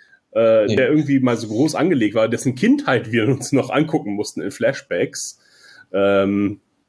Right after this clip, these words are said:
Speaker 1: dass der jetzt halt so, ja, das war ein beschränkter Vo-, oh, das war ein beschränkter Vollidiot und, äh, ja genau, jetzt müssen wir das richtig stellen,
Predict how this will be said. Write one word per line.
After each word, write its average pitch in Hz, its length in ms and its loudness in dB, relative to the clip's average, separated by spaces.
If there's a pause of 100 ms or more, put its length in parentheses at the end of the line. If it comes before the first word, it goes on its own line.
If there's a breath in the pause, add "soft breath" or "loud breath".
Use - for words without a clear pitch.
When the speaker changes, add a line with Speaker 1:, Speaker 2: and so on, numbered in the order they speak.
(600)
Speaker 1:
dass 123 180 0
der 123 180 4
jetzt 135 160 2
halt 123 140 2
so, 120 120 2
ja, 143 140 4
das 120 140 -2
war 107 80 2
ein 98 360 -2
beschränkter 135 460 0
Vo-, - 180 -6
oh, 98 240 -6
das - 120 -16
war 117 80 0
ein 113 40 -2
beschränkter 135 380 -2
Vollidiot 131 760 0 (380 loud breath)
und, 107 720 0
äh, 95 440 2
ja - 1500 -8
genau, 98 360 2
jetzt 104 140 -4
müssen 123 160 2
wir 113 60 6
das - 160 0
richtig - 280 -2
stellen, 92 480 0